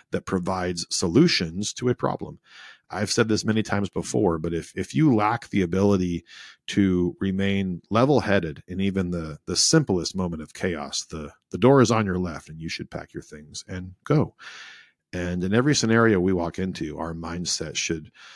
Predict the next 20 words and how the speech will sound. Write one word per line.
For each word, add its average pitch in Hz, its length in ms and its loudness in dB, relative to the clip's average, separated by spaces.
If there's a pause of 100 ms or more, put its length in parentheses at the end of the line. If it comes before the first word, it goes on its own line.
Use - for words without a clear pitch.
(220)
should 107 220 4
always 113 440 8
remain 90 320 -2
the 85 80 -6
same. 80 380 -4
The 92 140 -4
assumption 139 520 4
that 101 160 0
someone 107 380 2
is 92 100 0
going 92 300 0
to 80 80 -4
hurt - 380 2
us - 380 -4
should 185 440 4
always 82 360 -4
be 87 200 -6
at 82 120 -8
the - 80 -8
forefront 87 760 -4